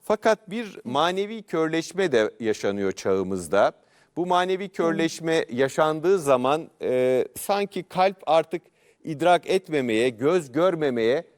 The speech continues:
kulak işitmemeye başlıyor. Batı dünyasında hanidir, Tanrı'nın ölümünden bahsediyorlar.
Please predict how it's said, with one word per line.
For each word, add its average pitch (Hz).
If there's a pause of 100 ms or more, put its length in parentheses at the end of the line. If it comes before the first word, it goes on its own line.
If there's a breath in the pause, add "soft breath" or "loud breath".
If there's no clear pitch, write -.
(200)
kulak 165 (100)
işitmemeye 101
başlıyor. 95 (440 soft breath)
Batı 185
dünyasında 170
hanidir, 170 (220)
Tanrı'nın 151
ölümünden 143
bahsediyorlar. 95